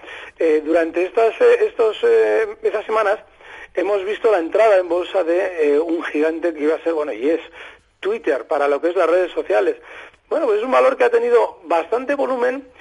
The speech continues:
se ha desarrollado con relativa nobleza, había hecho una salida a bolsa espectacular y, bueno, pues ha continuado también al alza. Así es que, eh, si los valores están funcionando bien, como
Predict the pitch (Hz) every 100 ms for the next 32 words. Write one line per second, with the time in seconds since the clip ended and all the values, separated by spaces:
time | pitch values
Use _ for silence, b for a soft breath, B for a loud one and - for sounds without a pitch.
0 | B B - - 202 208 214 214 226 202
1 | 165 156 147 156 147 143 202 175 165 165
2 | 170 220 - 202 233 180 151 165 160 160
3 | 151 147 147 151 139 143 156 139 - B
4 | B B - - - - 127 - 151 190
5 | 233 B B B B - 143 220 285 185
6 | 165 226 269 233 202 175 160 156 156 147
7 | 202 285 - 101 - - 147 175 - -
8 | 370 - 190 403 - 143 - 175 165 170
9 | 175 240 285 240 254 220 220 214 214 190
10 | 220 240 180 160 147